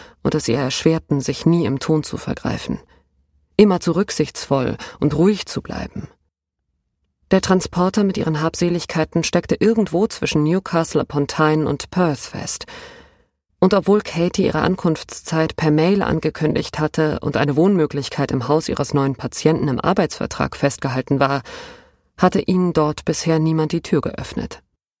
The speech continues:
Gestern Vormittag hatten sie eine geschlagene Stunde vor dem alten Farmhaus gewartet.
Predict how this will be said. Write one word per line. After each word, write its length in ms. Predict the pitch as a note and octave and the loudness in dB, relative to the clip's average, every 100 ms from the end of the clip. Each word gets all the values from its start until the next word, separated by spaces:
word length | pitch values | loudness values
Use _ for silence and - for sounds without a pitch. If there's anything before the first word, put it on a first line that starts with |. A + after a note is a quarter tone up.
| _ _ _ _ _ _ _ _ _ _ _ - | _ _ _ _ _ _ _ _ _ _ _ 2
Gestern 320 | G#3 - G3+ | 4 6 4
Vormittag 720 | - G3+ G#3+ F3+ - D#3+ - | 4 4 4 0 -2 -2 -2
hatten 180 | - - | -4 -2
sie 160 | D#3 D#3+ | 0 2
eine 240 | E3+ A3 | 2 2
geschlagene 560 | G3+ D#3+ - F3 F3+ D#3+ | 2 0 0 0 0 0
Stunde 420 | - F3 F3+ D#3 | 0 2 2 0
vor 200 | - D#3 | 0 0
dem 160 | D#3 D3+ | 2 0
alten 280 | C#3 - | -2 -2
Farmhaus 540 | C#3+ - C3+ A2+ - - | -2 0 0 -2 -6 -6
gewartet. 520 | - - - - - | -6 -6 -6 -8 -10